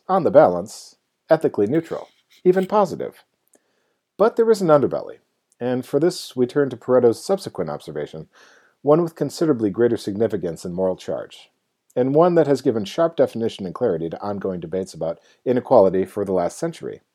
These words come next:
After observing his pea plants, Pareto found a very similar distribution in the land ownership of Italy. Eighty percent of the land in all the Italian state was owned by a mere twenty percent of its inhabitants.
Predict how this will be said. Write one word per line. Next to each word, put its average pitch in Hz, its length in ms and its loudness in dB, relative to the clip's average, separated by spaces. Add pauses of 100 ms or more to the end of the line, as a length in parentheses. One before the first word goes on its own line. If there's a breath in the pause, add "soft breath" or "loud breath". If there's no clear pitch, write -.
(960 soft breath)
After 156 240 4
observing 110 440 8
his 92 140 -4
pea - 180 -4
plants, - 680 -14
Pareto 151 320 2
found 147 240 0
a 131 40 0
very 123 220 6
similar 151 360 -2
distribution 101 720 -6
in 110 100 -8
the 110 80 -6
land 95 300 -4
ownership 90 360 -8
of 127 120 -8
Italy. - 360 -10 (760 soft breath)
Eighty 120 200 2
percent 139 320 -2
of 104 60 -2
the 113 60 -2
land 82 540 -4
in 107 140 -8
all 98 180 0
the 117 120 -2
Italian 92 340 -6
state - 360 -6 (200)
was 110 200 -4
owned 113 160 0
by 107 120 2
a 104 80 0
mere 107 180 -2
twenty 135 280 -6
percent 92 400 -8
of 90 80 -10
its 104 160 -12
inhabitants. 113 680 -12